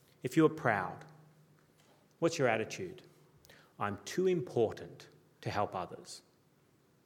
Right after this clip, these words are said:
They should be helping me. I'm the important one."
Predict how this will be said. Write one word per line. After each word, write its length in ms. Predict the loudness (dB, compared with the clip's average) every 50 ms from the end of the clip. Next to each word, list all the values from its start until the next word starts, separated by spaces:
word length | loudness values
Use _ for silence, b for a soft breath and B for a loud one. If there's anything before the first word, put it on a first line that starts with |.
| _ _ _ _ _ _ _ _ _ _ _ _ _ _ _ _ _ _ _ _ _ _ 0
They 140 | 2 4 4
should 160 | 4 2 0
be 80 | -2 -2
helping 360 | -2 -2 -4 -4 -6 -6 -4
me. 300 | -6 -6 -6 -8 -12 -18 -20 -20 -20 -20 _ _ _ -2
I'm 180 | 0 0 2 2
the 80 | 0 -2
important 540 | -2 -4 -2 -2 -2 -2 -4 -10 -14 -16
one." 200 | -18 -20 -20 -20